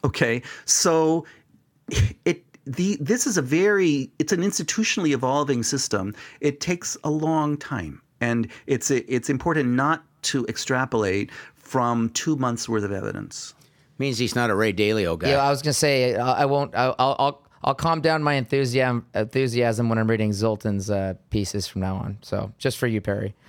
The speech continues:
Speaker 1: Well, he's a
Speaker 3: So
Speaker 1: friend, um, but we have this friendly debate. Um, and perhaps this friendly debate, as I say,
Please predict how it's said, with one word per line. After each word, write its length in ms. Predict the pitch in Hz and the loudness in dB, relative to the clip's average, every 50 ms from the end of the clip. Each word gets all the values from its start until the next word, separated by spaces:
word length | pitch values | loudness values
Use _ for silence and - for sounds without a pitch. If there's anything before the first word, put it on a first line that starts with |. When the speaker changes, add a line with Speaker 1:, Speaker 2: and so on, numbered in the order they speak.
| - - | -4 0
Speaker 1:
Well, 140 | 156 170 180 | 2 2 4
he's 180 | 190 226 220 | 4 4 2
a 80 | - 120 | 2 2
Speaker 3:
So 40 | 113 | 2
Speaker 1:
friend, 400 | 190 156 131 120 123 123 120 - - - - - | 2 2 2 2 0 -2 -4 -6 -12 -12 -4 0
um, 160 | - 135 135 127 | 2 2 2 2
but 140 | 165 151 | 2 2
we 160 | 147 156 160 165 | 2 2 2 2
have 360 | 175 196 208 208 202 180 151 | 2 2 2 2 2 0 0
this 160 | 175 151 - | -2 -2 -2
friendly 360 | - - 160 156 151 143 131 | 0 0 0 2 2 0 0
debate. 480 | 120 120 104 120 107 92 80 - - - _ - | 0 0 2 2 0 0 -2 -8 -12 -12 _ -2
Um, 260 | 110 110 107 107 107 - | 0 2 2 2 0 0
and 180 | 127 127 127 123 | 0 0 2 2
perhaps 400 | - 143 147 160 170 170 - - | 2 2 2 2 2 0 0 -2
this 220 | - 147 127 - | -2 -2 -2 -2
friendly 320 | - - 151 143 143 139 127 | 0 0 0 2 2 2 2
debate, 340 | 127 131 131 131 131 - - | 2 2 2 2 0 0 -2
as 120 | 120 117 123 | -2 0 0
I 80 | 120 | 0
say, 240 | 113 - - 123 | 0 0 0 0